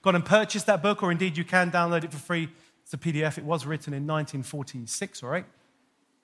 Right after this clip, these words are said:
And, uh, I know some of you have bought some other books of A W Tozer, like The Knowledge of God, which is another book I can recommend. And I've been, look, we, we're going through the chapters. <clears throat>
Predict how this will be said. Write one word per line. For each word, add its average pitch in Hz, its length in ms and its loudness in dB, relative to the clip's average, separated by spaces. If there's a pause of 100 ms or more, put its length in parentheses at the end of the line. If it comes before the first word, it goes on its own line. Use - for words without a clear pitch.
And, 131 240 -4
uh, 127 100 -6 (220)
I 170 60 4
know 185 80 8
some 202 220 6
of 185 80 0
you 190 80 4
have 160 100 0
bought 190 200 -2
some 185 120 -2
other 196 160 4
books 147 320 -8
of 147 100 -4
A 143 140 0
W 139 180 -4
Tozer, 143 400 -4
like 139 200 -2 (260)
The 151 80 0
Knowledge 156 320 2
of 120 100 -2
God, 151 240 2
which 131 200 -6
is 131 80 -6
another 151 180 0
book 127 180 -8
I 135 80 -8
can 131 180 -8
recommend. 123 420 -8 (600)
And 185 120 6
I've 233 180 6
been, 208 180 4
look, 208 140 0
we, 185 260 0
we're 185 120 0
going 214 240 6
through 196 180 -2
the 175 80 -2
chapters. 160 720 2
<clears throat> 294 580 0